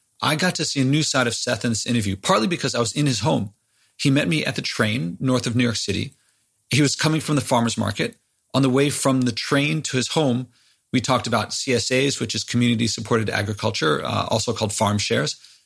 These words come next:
volunteering with food, things like that. I got to see a genuineness and authenticity you rarely get to see even in amazing ted Talks and books.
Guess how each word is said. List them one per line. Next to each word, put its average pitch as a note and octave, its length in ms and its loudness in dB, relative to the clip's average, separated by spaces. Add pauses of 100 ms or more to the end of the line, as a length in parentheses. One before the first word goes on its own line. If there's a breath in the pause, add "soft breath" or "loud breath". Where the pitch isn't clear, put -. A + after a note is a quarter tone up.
(140 loud breath)
volunteering B2+ 680 2
with A2 120 0
food, C3+ 280 0
things A#2+ 200 0
like G#2+ 140 -2
that. A#2 340 -2 (200)
I C3+ 80 0
got D#3 180 0
to D#3+ 100 -8
see C#3+ 220 0
a - 20 2
genuineness C#3 680 0
and B2 80 2
authenticity A2 720 -2 (360 soft breath)
you C#3 100 4
rarely F#3+ 260 4
get E3 120 -4
to - 120 -6
see D#3 160 -4
even C#3+ 240 2
in C3+ 120 2
amazing B2+ 400 0
ted B2 220 0
Talks A2+ 260 -2
and A#2+ 80 -2
books. C3 280 0